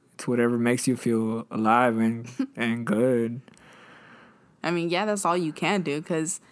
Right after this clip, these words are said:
Speaker 2: I mean, if our reality is just a construct, then, like, everything that we know is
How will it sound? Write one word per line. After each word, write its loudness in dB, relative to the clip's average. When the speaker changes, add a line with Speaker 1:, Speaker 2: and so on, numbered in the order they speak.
Speaker 2:
I -6
mean, -2
if -4
our 2
reality 2
is -2
just -4
a -6
construct, -2
then, -2
like, -6
everything 0
that 0
we -2
know 0
is -6